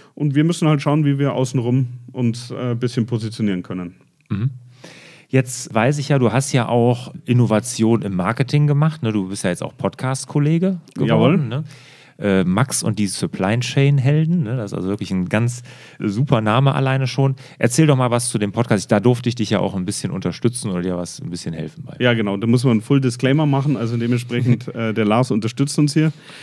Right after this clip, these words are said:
Speaker 1: Äh, die Idee ist, äh, weil mir aufgefallen ist, ich treffe viele spannende Leute, also auf der ganzen Welt in dem Fall, auf Konferenzen oder auch bei Besuchen, die ich mache.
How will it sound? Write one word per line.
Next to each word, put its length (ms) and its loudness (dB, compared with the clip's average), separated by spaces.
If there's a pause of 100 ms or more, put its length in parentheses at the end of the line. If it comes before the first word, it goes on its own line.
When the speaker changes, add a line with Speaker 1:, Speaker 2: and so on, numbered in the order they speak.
(340)
Speaker 1:
Äh, 160 2
die 200 0
Idee 280 6
ist, 280 4
äh, 200 2
weil 200 2
mir 280 4
aufgefallen 540 0
ist, 300 -2
ich 160 -4
treffe 320 0
viele 320 2
spannende 640 2
Leute, 500 2
also 360 0
auf 180 -4
der 100 0
ganzen 320 2
Welt 220 2
in 100 0
dem 200 0
Fall, 200 0
auf 160 -2
Konferenzen 640 0
oder 200 0
auch 240 -6 (100)
bei 180 0
Besuchen, 480 0
die 100 0
ich 100 0
mache. 420 0